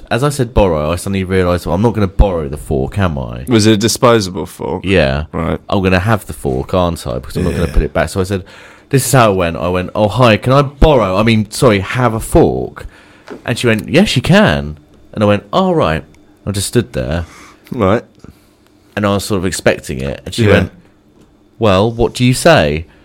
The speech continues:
Speaker 1: And I said, "Oh, right. Oh, can I have a fork, please?"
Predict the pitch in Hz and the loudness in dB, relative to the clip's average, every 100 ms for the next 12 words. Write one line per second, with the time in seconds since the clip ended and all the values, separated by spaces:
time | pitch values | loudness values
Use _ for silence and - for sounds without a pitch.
0 | _ _ _ _ _ - 113 101 - 104 | _ _ _ _ _ -4 0 0 2 4
1 | 98 - - _ _ _ _ _ - 170 | 4 0 -16 _ _ _ _ _ 2 4
2 | 175 170 185 90 - 120 120 - 143 135 | 6 6 4 2 0 -4 -2 -2 0 2
3 | 127 127 143 127 - - - 151 87 71 | 0 -2 2 2 0 0 2 2 0 -6
4 | 78 - - | -12 -14 -16